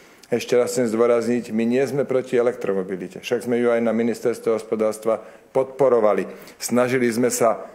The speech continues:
ďaleko viac o baterkáreň do Šurian.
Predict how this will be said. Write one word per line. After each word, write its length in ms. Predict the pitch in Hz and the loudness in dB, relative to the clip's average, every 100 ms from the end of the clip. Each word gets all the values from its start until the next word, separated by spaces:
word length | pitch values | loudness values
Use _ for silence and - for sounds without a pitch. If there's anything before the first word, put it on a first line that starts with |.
| - 117 | -16 -2
ďaleko 480 | 110 147 160 160 151 | 2 4 2 2 2
viac 560 | 135 131 117 - - - _ _ | 4 4 2 -6 -12 -18 _ _
o 80 | 127 | -2
baterkáreň 1040 | 101 131 - 160 135 123 107 107 110 131 127 - - | 2 2 4 2 2 2 4 4 2 -2 -6 -16 -18
do 560 | 110 113 113 107 - - | -2 2 2 2 -2 -12
Šurian. 640 | - 117 107 110 117 165 | -4 0 2 2 2 -2